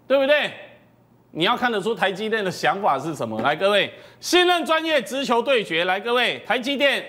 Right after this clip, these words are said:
一月十四号礼拜二是创新高三四六，对不对？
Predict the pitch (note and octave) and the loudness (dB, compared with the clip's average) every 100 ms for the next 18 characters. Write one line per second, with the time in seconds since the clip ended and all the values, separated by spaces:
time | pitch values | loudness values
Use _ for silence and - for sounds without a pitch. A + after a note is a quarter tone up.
0 | - - C4+ C#4 A#3 G#3+ G#3 B3 A#3 F#3+ | -12 -4 0 2 0 -4 -4 0 2 0
1 | D3+ A3 G#3 G3 E3 G3 G#3 F#3 F#3 F3+ | -2 -2 0 0 -2 -4 -4 -2 -4 0
2 | F3+ F3 F3+ E3+ E3 D3+ D3+ A#2+ - - | 0 0 -4 -6 -6 -4 -2 -2 -8 -20
3 | - _ - C4 C4+ C4+ | -20 _ 2 4 4 0